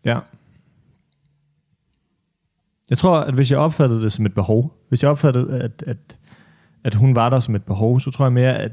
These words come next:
jeg ville tænke sådan, at det kunne være rart, hvis det var, hun var her, imens jeg var ked af det. Hvorimod, at den måde, jeg nok har det på, det er, at det er en nødvendighed, at hun er her, for at jeg kan blive glad igen et eller andet sted. Så det ene er sådan noget, et, hvad skal man sige, hvis, hvis det er et behov, så tror jeg for mig,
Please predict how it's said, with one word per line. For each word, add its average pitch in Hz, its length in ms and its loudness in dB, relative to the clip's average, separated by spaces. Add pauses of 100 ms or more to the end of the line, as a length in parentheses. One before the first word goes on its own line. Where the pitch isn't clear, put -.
jeg 104 100 -4
ville 104 120 -6
tænke 127 260 -2
sådan, 117 180 -2
at 104 220 -6
det 107 80 -4
kunne 110 160 -2
være 107 180 0
rart, 139 300 2
hvis 104 120 -8
det 101 120 -8
var, 107 140 0
hun 110 180 -2
var 120 200 0
her, 110 60 -2
imens 107 280 -4
jeg 110 60 -2
var 101 60 -2
ked 135 220 0
af 101 140 -4
det. 107 100 -10 (880)
Hvorimod, 123 600 2
at 101 140 -4
den 131 160 2
måde, 117 180 2
jeg 139 100 2
nok 123 180 0
har 107 140 -2
det 104 100 -8
på, 117 200 -2
det 120 220 -4
er, 113 100 2
at 113 120 -4
det 113 60 0
er 104 40 0
en 101 40 -2
nødvendighed, 104 640 0
at 98 80 -2
hun 107 160 0
er 104 100 0
her, 110 140 -2 (580)
for 120 240 -2
at 101 120 -2
jeg 107 100 -2
kan 104 80 -6
blive 107 140 0
glad 107 200 2
igen 95 180 -2
et 95 80 -2
eller 92 120 -4
andet 92 140 -4
sted. 95 200 -4 (320)
Så 117 80 0
det 139 180 4
ene 180 120 4
er - 40 4
sådan 143 120 0
noget, 123 420 2
et, 101 340 -4 (960)
hvad 120 100 -2
skal - 100 -6
man 107 80 2
sige, 117 420 0
hvis, 127 260 -2
hvis 127 200 -2
det 135 100 0
er 123 40 0
et - 60 -10
behov, 139 340 2
så 175 140 -2
tror 147 180 0
jeg 113 140 0
for 110 100 -2
mig, 143 420 2